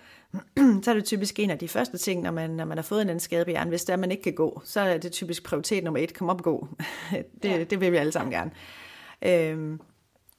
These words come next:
Speaker 1: og så kan problemet nogle gange være, når man skal, så skal man jo bruge balancen, når man går. Og der er jo faktisk mange dele i balancen.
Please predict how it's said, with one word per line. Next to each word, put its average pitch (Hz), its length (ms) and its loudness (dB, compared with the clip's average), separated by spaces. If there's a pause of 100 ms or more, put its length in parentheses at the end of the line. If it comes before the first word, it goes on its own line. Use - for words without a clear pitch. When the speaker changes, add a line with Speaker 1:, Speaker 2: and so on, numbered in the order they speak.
(100)
Speaker 1:
og 185 100 -4
så 226 100 2
kan 254 140 2
problemet 220 320 2
nogle 208 160 2
gange 202 140 2
være, 196 120 2
når 208 80 2
man 190 80 2
skal, 196 220 -6
så 202 180 -6
skal - 200 -2
man 220 80 4
jo 190 60 2
bruge 247 180 -2
balancen, 180 400 2
når 151 40 -4
man 151 140 -4
går. 165 360 -2 (520)
Og 185 100 0
der 190 60 0
er - 40 2
jo 214 60 2
faktisk 202 340 -2
mange 190 220 -2
dele 233 280 0
i - 20 0
balancen. - 580 -6